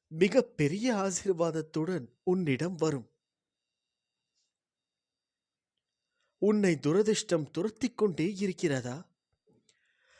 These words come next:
நான் இல்லாமல் நீ எப்படி தனித்து இருக்க முடியாதோ, அப்படிதான் உன்னை பிரிந்தும்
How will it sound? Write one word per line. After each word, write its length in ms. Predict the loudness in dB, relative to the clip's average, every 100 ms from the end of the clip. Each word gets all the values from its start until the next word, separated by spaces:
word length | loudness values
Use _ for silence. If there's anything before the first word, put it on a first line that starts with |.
| _ _ _ 0
நான் 320 | 4 6 4 4
இல்லாமல் 580 | 2 2 4 4 4 2
நீ 120 | 2 -2 0
எப்படி 320 | -2 0 2 2
தனித்து 520 | 2 0 -2 -6 -2 0
இருக்க 380 | 0 0 0 2
முடியாதோ, 640 | 0 0 2 2 2 0 -4 -12 _ _ _ _
அப்படிதான் 640 | -2 2 2 2 2 2 0
உன்னை 280 | 0 2 0 0
பிரிந்தும் 500 | -2 -2 -2 -4